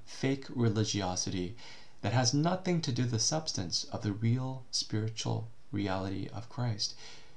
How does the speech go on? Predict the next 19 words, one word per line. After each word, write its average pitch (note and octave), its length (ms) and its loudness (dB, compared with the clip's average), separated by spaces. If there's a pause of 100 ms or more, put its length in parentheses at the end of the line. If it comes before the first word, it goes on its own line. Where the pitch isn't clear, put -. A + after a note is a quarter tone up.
(340)
They A#2+ 140 8
do C#3+ 140 4
nothing. A#2 580 2
They A#2 100 4
provide C#3+ 440 2
nothing. F2 420 -2 (800)
But D#3+ 320 4 (680)
people F#3 420 2
who E3 100 4
are D3+ 120 8
religious, A2 960 4
just D#3 300 2
merely D3+ 580 4
religious, A#2+ 880 2 (600)
often B2 320 4
find C#3+ 300 2
themselves A#2 420 4
quite - 380 -4
content A#2 640 0